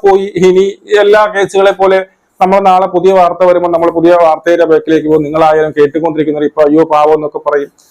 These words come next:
നഷ്ടപ്പെട്ടവർക്ക് നഷ്ടപ്പെട്ടത് തന്നെയായിരുന്നു. എങ്കിലും ആ പാവം രണ്ട് പെൺകുട്ടികൾ, എനിക്ക് ഇപ്പോഴും അതിന്റെ ഒരു, ഒരു, ഒരു സൈക്കോളജി മനസ്സിലാവുന്നില്ല, അതിന്റെ ഒരു ലോജിക് എനിക്ക് മനസ്സിലാവുന്നില്ല. ഈ പെൺകുട്ടികൾക്ക്,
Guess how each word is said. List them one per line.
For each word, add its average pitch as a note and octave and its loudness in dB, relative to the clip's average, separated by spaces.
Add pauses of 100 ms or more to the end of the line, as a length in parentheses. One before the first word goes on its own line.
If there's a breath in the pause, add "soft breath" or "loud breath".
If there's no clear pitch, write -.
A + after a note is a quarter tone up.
(280 soft breath)
നഷ്ടപ്പെട്ടവർക്ക് F3 0 (160)
നഷ്ടപ്പെട്ടത് D#3+ -2
തന്നെയായിരുന്നു. D3 0 (100)
എങ്കിലും D#3 0
ആ - 2 (200)
പാവം D#3+ 0
രണ്ട് D3+ -4 (300)
പെൺകുട്ടികൾ, E3+ 0 (540)
എനിക്ക് G#3 2
ഇപ്പോഴും A#3 0
അതിന്റെ G3 2
ഒരു, G3 2
ഒരു, F#3 2
ഒരു F3+ 2 (120)
സൈക്കോളജി F3+ 0
മനസ്സിലാവുന്നില്ല, D#3+ -2 (160)
അതിന്റെ E3 -2
ഒരു E3 0 (240)
ലോജിക് E3 0
എനിക്ക് D#3+ -4
മനസ്സിലാവുന്നില്ല. C#3+ -4 (100)
ഈ - -10
പെൺകുട്ടികൾക്ക്, E3 -2